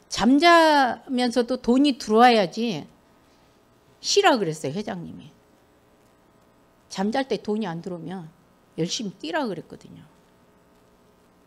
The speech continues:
우리 사장님들, 저 같은 사람이 애터미를 통해서,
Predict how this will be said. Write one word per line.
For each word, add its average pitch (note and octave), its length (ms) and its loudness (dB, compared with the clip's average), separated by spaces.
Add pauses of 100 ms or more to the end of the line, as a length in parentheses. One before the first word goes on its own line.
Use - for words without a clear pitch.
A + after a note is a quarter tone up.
(2000)
우리 G#3 180 -2
사장님들, A3+ 760 0 (1300)
저 A3+ 220 -6
같은 G4 320 0
사람이 G#3+ 680 -4
애터미를 A3+ 420 0
통해서, F3 680 -10